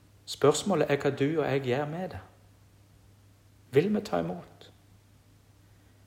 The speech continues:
Kanskje vil vi i møte med Jesus få oppleve den lamslående gleden som jeg begynte med. Spørsmålet fra Jesus til Martha,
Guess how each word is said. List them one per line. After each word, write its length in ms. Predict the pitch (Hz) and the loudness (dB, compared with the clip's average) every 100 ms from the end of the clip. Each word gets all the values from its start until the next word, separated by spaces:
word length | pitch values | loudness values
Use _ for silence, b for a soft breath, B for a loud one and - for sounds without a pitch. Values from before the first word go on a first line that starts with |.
| - - - - - - - - | -20 -20 -20 -20 -20 -20 -20 0
Kanskje 280 | - 196 233 | 6 8 10
vil 220 | 185 202 202 | 10 10 8
vi 60 | |
i 40 | 170 | 6
møte 320 | 156 160 175 | 6 6 4
med 140 | 156 | 4
Jesus 380 | 147 151 151 139 | 6 6 4 4
få 100 | 151 | 8
oppleve 460 | 160 160 - 156 135 | 8 6 4 4 4
den 140 | 120 117 | 4 4
lamslående 600 | 117 117 - 143 127 113 | 4 2 0 0 0 0
gleden 500 | 107 101 101 120 110 | 0 0 -2 -8 -12
som 180 | - - | -10 -8
jeg 80 | 107 | -4
begynte 320 | 104 101 104 | -4 -6 -10
med. 100 | 90 95 - - - - - - - - - - - - - - - - - - - - | -14 -14 -20 -20 -20 -20 -20 -20 -20 -20 -20 -20 -20 -20 -20 -20 -20 -20 -20 -20 -20 -20
Spørsmålet 540 | - 135 139 143 120 | 6 6 8 6 6
fra 120 | 127 | 6
Jesus 340 | 120 123 - - | 8 8 6 0
til 140 | 113 | 2
Martha, 520 | 113 113 - - 107 | 2 2 0 2 2